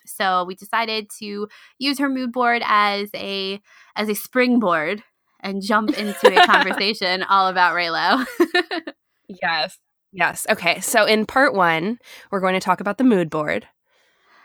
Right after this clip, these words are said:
Speaker 1: And then in part two, we're gonna be talking about your questions that we got through email.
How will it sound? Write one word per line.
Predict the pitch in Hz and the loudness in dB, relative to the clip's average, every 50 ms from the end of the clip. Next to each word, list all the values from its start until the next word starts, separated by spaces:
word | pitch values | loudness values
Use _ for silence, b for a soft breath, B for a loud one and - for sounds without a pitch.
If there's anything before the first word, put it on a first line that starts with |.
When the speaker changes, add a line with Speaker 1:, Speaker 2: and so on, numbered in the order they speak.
| b b - | b b -4
Speaker 1:
And | 247 240 233 233 233 233 | -2 0 0 0 -2 0
then | 240 233 226 220 | 0 -2 -2 -2
in | - 233 233 | -4 -6 -8
part | - - 277 247 - - | -4 -4 -4 -4 -4 -10
two, | - - 285 269 277 285 | -10 -8 -6 -6 -4 -4
we're | 277 277 | -6 -4
gonna | 254 254 247 | -4 -6 -6
be | 226 233 233 233 | -6 -6 -8 -8
talking | 220 - - 226 226 - 240 226 | -8 -2 0 0 0 0 -2 -6
about | 220 208 214 202 196 185 - | -4 -2 0 0 0 0 0
your | 196 202 | -4 -8
questions | - - 233 208 208 - 233 220 208 214 214 208 | -6 -4 -4 -4 -4 -6 -8 -8 -8 -8 -8 -6
that | - 196 - | -6 -8 -6
we | - 185 | -6 -6
got | - 180 175 170 - - _ _ | -2 2 2 2 2 0 _ _
through | - 190 180 180 170 - | -10 -8 -6 -6 -6 -4
email. | 254 320 294 202 160 156 175 233 285 | -2 -2 -2 0 0 -2 -2 -2 -4